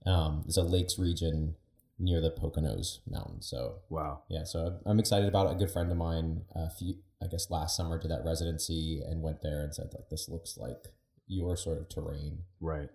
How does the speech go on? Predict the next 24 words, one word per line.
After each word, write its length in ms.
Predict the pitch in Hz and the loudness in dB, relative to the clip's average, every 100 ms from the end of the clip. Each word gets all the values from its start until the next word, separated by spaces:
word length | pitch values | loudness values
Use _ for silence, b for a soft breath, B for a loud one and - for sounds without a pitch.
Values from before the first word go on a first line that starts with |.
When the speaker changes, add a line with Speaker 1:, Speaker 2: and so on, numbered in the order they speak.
| _ - | _ -8
Speaker 1:
So 140 | 85 | -2
Speaker 2:
Right. 100 | 80 | 0
Speaker 1:
I'm 100 | 76 | 2
excited 320 | 92 - 78 - | 0 0 -2 -2
to 80 | |
do 120 | 80 78 | -4 -4
that. 340 | 80 78 - - | -4 -6 -8 -2
Speaker 2:
Yeah, 360 | 85 95 82 | 2 4 2
that's, 240 | 71 80 - | 0 -4 -4
that's 200 | 80 80 | -6 -8
fantastic. 560 | 71 69 76 73 76 - - | -8 -6 -6 -6 -8 -8 -2
And 200 | 87 - | -2 0
I 20 | 92 | 2
mean, 160 | 95 87 | 2 2
we'll, 280 | 123 113 - | 4 4 4
we'll 140 | 98 98 | 2 4
kinda, 500 | 104 87 82 76 69 b b b b b b _ | 6 4 4 0 -4 b b b b b b _
we're 100 | 95 | 4
gonna 120 | 98 95 | 6 8
work 260 | 98 82 | 8 6
backwards, 580 | 92 95 - 82 71 69 | 6 6 6 2 2 -4
but 260 | - 80 73 | -2 0 0
I 80 | 76 | 0
think 280 | 87 78 | 0 -2